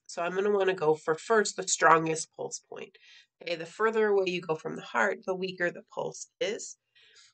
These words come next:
So I'm going for the carotid artery. It is literally the closest I can get. It is also a little bit more aggressive, so, um,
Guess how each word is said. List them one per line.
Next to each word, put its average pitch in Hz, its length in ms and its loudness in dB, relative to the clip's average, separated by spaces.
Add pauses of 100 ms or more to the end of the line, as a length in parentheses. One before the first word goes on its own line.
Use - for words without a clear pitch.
So 208 540 -4
I'm 190 160 4
going 180 220 -2
for 175 120 -4
the 165 100 0
carotid 156 480 -2
artery. 147 340 2
It 160 180 -2
is 156 180 4
literally 175 460 0
the 156 120 -12
closest 151 440 -6
I - 100 -6
can 135 320 -16
get. 226 180 -6 (420)
It - 180 -6
is - 340 -2
also 233 380 0
a 208 60 4
little 202 220 4
bit 202 120 2
more 175 220 0
aggressive, 170 680 4
so, 165 720 4 (180)
um, 151 400 -8